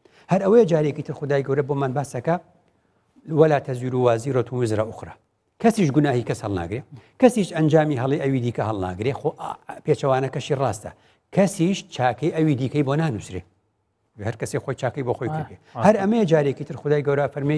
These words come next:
Speaker 1: «یەومە تەئتی کولو نەفسین.» هەر کەسێک بە تاقی تەنها دێتەوە، ئەگەڕێتەوە،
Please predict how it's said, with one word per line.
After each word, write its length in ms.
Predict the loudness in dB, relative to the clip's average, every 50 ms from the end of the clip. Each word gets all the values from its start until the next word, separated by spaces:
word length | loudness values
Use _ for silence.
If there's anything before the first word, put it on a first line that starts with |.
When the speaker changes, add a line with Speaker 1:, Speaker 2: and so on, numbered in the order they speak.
| 2 2
Speaker 1:
«یەومە 260 | 2 2 2 0 -2
تەئتی 380 | -2 -2 -6 -6 -6 -6 -6 -6
کولو 380 | -4 -2 0 0 2 2 2 4
نەفسین.» 440 | 4 2 0 -2 -2 0 0 0 0 0 -6 -16 _ _ _ _ _ _ _ _ _ _ _ _ _ 0
هەر 160 | 4 4 4
کەسێک 360 | 4 2 -4 -8 -4 -4 -4 -2
بە 100 | -2 -4
تاقی 320 | 0 0 0 0 0 -4 -4
تەنها 340 | -2 -2 0 0 0 0 0
دێتەوە، 360 | 2 0 0 2 2 4 4 4
ئەگەڕێتەوە، 560 | 2 0 0 0 0 0 0 2 2 0 0